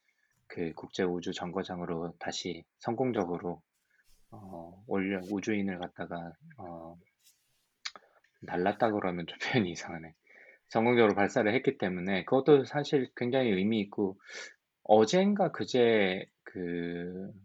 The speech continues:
어, 다시 또 발-, 발사를 했거든요. 요즘 하도 발사를 많이 해가지고 뭐 더 이상 그게 특징적이진 않는데, 이제 너무나 안정적이다라는 생각도 들었고,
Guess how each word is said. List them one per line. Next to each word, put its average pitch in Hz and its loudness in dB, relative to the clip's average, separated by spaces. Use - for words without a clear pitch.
어, 90 -8
다시 107 -2
또 110 6
발-, 98 2
발사를 110 0
했거든요. 92 -2
요즘 98 -4
하도 - 2
발사를 123 0
많이 95 0
해가지고 95 -2
뭐 92 -2
더 104 4
이상 120 4
그게 104 0
특징적이진 139 0
않는데, 90 -4
이제 104 -2
너무나 139 4
안정적이다라는 92 -4
생각도 104 -6
들었고, - -6